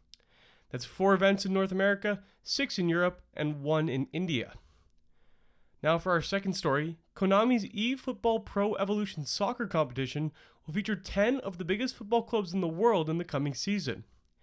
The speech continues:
Six teams were already competing in the league, headlined by Barcelona, but now four of the most recognizable football clubs will join them,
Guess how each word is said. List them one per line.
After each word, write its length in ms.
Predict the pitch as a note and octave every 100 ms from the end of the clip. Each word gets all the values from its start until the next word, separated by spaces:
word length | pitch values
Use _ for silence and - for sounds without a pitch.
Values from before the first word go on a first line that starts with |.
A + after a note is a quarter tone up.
| _ _ _ _ _
Six 280 | - D4
teams 300 | - B3+ C4
were 160 | A#3+ -
already 240 | E3+ F#3+
competing 400 | G3 G3 - G#3+
in 120 | G#3+ D#3+
the 80 |
league, 280 | C3 A#2 -
headlined 420 | - E3 E3 D#3+
by 120 | D#3 D3
Barcelona, 720 | C3+ D#3+ - C#3+ F3+ C3 B2 _ _ _ _
but 80 | C3
now 160 | E3
four 380 | G3+ - G#3 A3
of 80 | A#3+
the 80 | G3+
most 280 | F3+ F3+ -
recognizable 640 | E3+ G#3+ G#3 A3 G3 G#3+
football 320 | G3+ - A#3
clubs 300 | A3+ E3+ C#3
will 60 | D3
join 380 | B2+ E3 B3 G3+
them, 200 | G#2